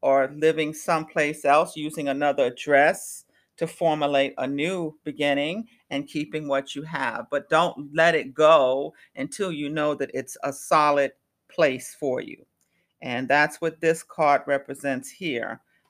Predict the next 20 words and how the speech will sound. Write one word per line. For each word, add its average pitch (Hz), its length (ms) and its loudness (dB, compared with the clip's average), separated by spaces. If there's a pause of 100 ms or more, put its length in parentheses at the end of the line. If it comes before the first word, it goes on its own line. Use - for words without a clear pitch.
Um, 131 360 -4 (320)
kinda 156 220 2
like 135 240 0 (220)
out 151 260 2
with 147 160 -6
the - 100 -4
old, 147 400 2
in 151 200 -4
with 143 160 -6
the 139 80 -6
new, 147 260 -4
but 131 220 -8
keeping 151 380 -10
it 135 120 -2
all 135 260 2
mixed 139 340 -6
together, 139 640 2 (360)
blending 156 400 0
it 135 140 -2
together, 135 760 0